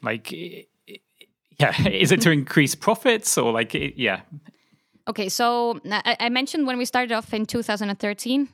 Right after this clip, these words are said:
Speaker 2: and, uh, when I say we, I mean the brother Villegs, because I wasn't in the game
Speaker 1: Mm-hmm.
Speaker 2: yet. <laughs> Uh, so when we started off as a company in two thousand thirteen, the idea was already then to, to reduce dependency on personal cars, right?
Speaker 1: Mm.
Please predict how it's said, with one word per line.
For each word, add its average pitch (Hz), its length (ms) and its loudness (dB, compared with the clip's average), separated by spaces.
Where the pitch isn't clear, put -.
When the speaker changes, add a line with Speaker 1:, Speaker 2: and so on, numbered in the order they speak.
Speaker 2:
and, 190 340 -2
uh, 104 200 -10
when 226 200 2
I 220 60 4
say 214 240 -2
we, 269 400 0
I 202 140 -2
mean 208 340 -4
the 202 80 -4
brother 208 300 -2
Villegs, 214 360 -2
because 196 280 -4
I 196 120 -2
wasn't 196 300 -4
in 185 120 -6
the 185 60 -4
game 190 220 -4
Speaker 1:
Mm-hmm. 180 480 -2
Speaker 2:
yet. - 160 -8
<laughs> - 500 -16
Uh, 202 80 0
so 226 280 0
when 254 160 0
we 285 80 -2
started 247 300 0
off 247 140 -2
as 226 120 -6
a - 20 -4
company 214 380 -2
in 196 80 -6
two 220 160 -4
thousand 202 320 -4
thirteen, 196 420 -4
the 170 140 -4
idea 214 260 0
was 214 160 -4
already 214 220 -4
then 196 320 0
to, 190 300 -2
to 202 120 -4
reduce 202 380 -2
dependency 196 500 -4
on 190 80 -6
personal 190 380 -4
cars, - 340 -2
right? 262 140 0
Speaker 1:
Mm. 127 240 0